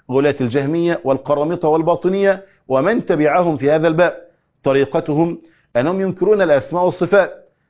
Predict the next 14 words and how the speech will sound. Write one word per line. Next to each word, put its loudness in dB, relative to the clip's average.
إذن -2
عندنا 0
الأشاعرة 2
والماتردية 0
يثبتون -2
الأسماء، -2
والأشاعرة 2
يثبتون -4
سبع -2
صفات، 0
والماتردية 0
يزيدون -2
شيئاً -2
قليل 2